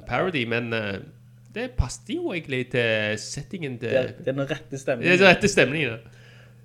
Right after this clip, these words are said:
Speaker 1: Ehm, og det kommer på H B O Max, eh, seksten april.
Speaker 2: Mm.
Speaker 1: Og sånn som jeg leser det, nå skal jeg ikke være sikkert, men eh, jeg vet ikke om det kom her i Norge, som finnes det H B O Nordic, så vel?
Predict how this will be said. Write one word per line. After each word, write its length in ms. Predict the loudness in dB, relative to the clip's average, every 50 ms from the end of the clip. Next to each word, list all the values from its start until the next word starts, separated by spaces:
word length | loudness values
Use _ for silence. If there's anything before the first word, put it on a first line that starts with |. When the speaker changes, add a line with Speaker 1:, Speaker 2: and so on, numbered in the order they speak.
| -18 -6
Speaker 1:
Ehm, 440 | 2 8 10 12 12 12 12 10 8 4
og 140 | 4 6 6
det 80 | 8
kommer 360 | 10 10 10 10 10 6 6 8
på 160 | 8 8 8 8
H 420 | 6 2 0 0 0 0 -2 -8 -8
B 140 | 0 2 4
O 140 | 4 6 4 4
Max, 680 | 2 2 0 0 -2 -4 -6 -4 -2 -2 -2 -2 -4 -6 -12 -16 -6
eh, 560 | -2 2 2 4 4 4 2 2 2 2 0
seksten 400 | -2 -2 0 0 0 0 -2 -2 -2
april. 360 | 2 4 4 4 4 0 -4 -8 -14 -20 -18
Speaker 2:
Mm. 300 | -14 -14 -12 -12 -12 -14 -14 -16 -20 -20 -20 -20 -20 -20 -12 -2
Speaker 1:
Og 340 | 4 6 8 10 10 10 8
sånn 140 | 8 4 2
som 200 | 4 2 0 2
jeg 240 | 6 8 8 10 10
leser 320 | 8 8 6 6 6 8
det, 140 | 8 8 8
nå 100 | 8 6
skal 200 | 6 6 4 0
jeg 60 | 2 4
ikke 200 | 4 6 6 6
være 160 | 6 6 4
sikkert, 440 | 2 0 0 2 4 2 2 2 2
men 260 | 2 4 4 4 2 -2 -4 -8 -18 -20 -20 -20 -20 -20 -20 -20 -20 -20 -20 -20 -20 -18 -10 -10 -10 -8 -4 0
eh, 360 | 4 6 8 8 8 8 6 4 4
jeg 80 | 4 2
vet 160 | 2 4 2
ikke 200 | 0 4 4 4
om 120 | 4 6
det 100 | 4 2
kom 220 | 4 6 4 4 4 0 -6 -8 -4
her 340 | 2 6 8 8 8 6 4 -4 0
i 160 | 2 4 4
Norge, 360 | 4 4 4 2 2 0 -2
som 120 | -4 -2 -2
finnes 160 | -2 -2 -2
det 100 | -4 -4 0
H 280 | 0 0 0 0 -4 -4 -2
B 140 | 2 4 4
O 220 | 4 4 2 0
Nordic, 520 | 0 0 0 0 0 0 -4 -6 -10 -10 -12
så 160 | -8 -6 -4
vel? 140 | -4 -4